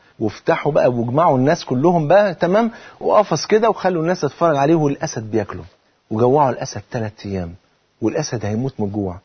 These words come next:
ودخلوه على الرجل ده. فأول ما الرجل عرف إن هم هيفتحوا عليه بوابة يدخلوا عليه أسد، وقف يصلي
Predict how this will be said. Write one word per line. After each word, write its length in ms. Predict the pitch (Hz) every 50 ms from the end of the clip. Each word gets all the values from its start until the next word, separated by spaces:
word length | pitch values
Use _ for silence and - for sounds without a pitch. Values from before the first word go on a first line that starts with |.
| _ _ _ _ _ - _ _ -
ودخلوه 560 | 110 113 113 120 - - 127 123 139 147 131
على 160 | 113 110 104
الرجل 340 | 101 110 113 98 107 101 95
ده. 140 | 98 98 101 _ _ _ _ _ _ _ _
فأول 400 | - - 143 151 165 175 156 135
ما 120 | 123 117 120
الرجل 280 | 131 143 123 120 113
عرف 280 | 110 123 131 127 - -
إن 60 | 113
هم 140 | 117 131 123
هيفتحوا 480 | 107 104 98 - - 135 - - 113
عليه 160 | 110 110 127 120
بوابة 480 | 113 110 107 107 113 127 131 117 110
يدخلوا 400 | 110 104 107 - - - 127 113
عليه 200 | 101 113 131 -
أسد، 240 | 147 - - 165 160 - _ _ _ _ _ _ _ _ _ - 120
وقف 340 | 123 151 156 123 - -
يصلي 440 | 120 104 - - 131 113 98 92 90